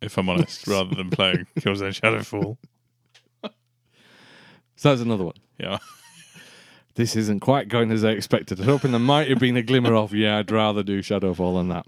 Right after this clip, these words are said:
Speaker 1: No, no. I mean, the Rainbow Six review is, is, uh, it's,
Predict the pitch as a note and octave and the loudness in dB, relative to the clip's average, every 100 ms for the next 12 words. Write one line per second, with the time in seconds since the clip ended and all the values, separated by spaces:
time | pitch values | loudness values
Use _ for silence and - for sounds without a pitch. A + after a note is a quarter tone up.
0 | _ A2 B2+ G#2+ G#2+ A#2 B2 A#2+ A2+ C3+ | _ -2 0 0 0 -2 0 -2 -2 -2
1 | C3+ G2 - G2 - G2 F#2+ F#2 F#2 - | 0 -2 -4 -6 -8 -6 -4 -2 -4 -8
2 | G2 G2 - - _ _ _ _ - - | -8 -6 -8 -16 _ _ _ _ -20 -20
3 | - - D#2+ F2 A2 - A2 - | -20 -12 -8 -6 -6 -6 -6 -8